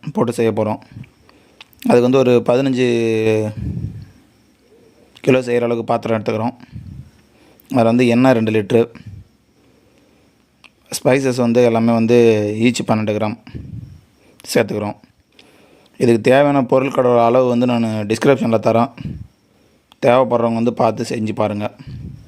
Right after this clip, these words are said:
எல்லாமே ஆனியன் வந்து ஒரு கிலோவுக்கு வந்து நானூறு கிராம் அளவுக்கு சேர்த்துருக்கோம்.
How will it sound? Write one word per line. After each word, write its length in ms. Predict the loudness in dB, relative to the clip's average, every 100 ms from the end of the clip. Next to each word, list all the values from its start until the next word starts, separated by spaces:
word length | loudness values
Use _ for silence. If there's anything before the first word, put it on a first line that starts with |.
| _ _ _ _ _ _ _ _ _ _ _ _ _ _ _ _ -6
எல்லாமே 240 | 0 2 2 2 2 2 2
ஆனியன் 280 | 2 2 2
வந்து 180 | 2 2 2 2 2
ஒரு 100 | 0 2
கிலோவுக்கு 260 | 2 2
வந்து 140 | -2 0 2
நானூறு 240 | 2 2 2
கிராம் 220 | 0 -2 -10 -10 -10 -14 -20 _ -2
அளவுக்கு 320 | 0 0 -4 -6
சேர்த்துருக்கோம். 440 | -6 -6 -8 -10